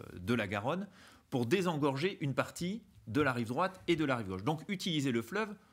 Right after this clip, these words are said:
pour se déplacer et pallier le manque de franchissement, et le manque de franchissement qui va se faire sentir durement quand on va accueillir vingt mille, trente mille personnes sur la rive droite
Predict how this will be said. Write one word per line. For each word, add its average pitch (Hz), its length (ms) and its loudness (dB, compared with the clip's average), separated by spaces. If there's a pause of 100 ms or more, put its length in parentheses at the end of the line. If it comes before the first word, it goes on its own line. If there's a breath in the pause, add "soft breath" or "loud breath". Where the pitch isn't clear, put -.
(240 loud breath)
pour 135 160 -4
se 139 80 2
déplacer 180 760 0
et 139 80 2
pallier 202 420 2
le 147 140 4
manque 240 420 -2 (320 soft breath)
de 139 120 0
franchissement, 190 440 -2
et 202 60 0
le 165 100 0
manque 190 180 -2
de 170 100 0
franchissement 175 440 -6
qui 233 140 -8
va 143 140 0
se 151 120 -4
faire 139 200 -4
sentir 135 360 -4
durement 190 720 0 (280 loud breath)
quand 143 180 -4
on 160 80 0
va 147 100 2
accueillir 139 380 0
vingt 196 260 0
mille, 185 260 -2
trente - 380 -4
mille 202 160 -4
personnes 170 480 -4
sur 123 160 -6
la 101 100 -2
rive 95 180 -6
droite 190 480 -4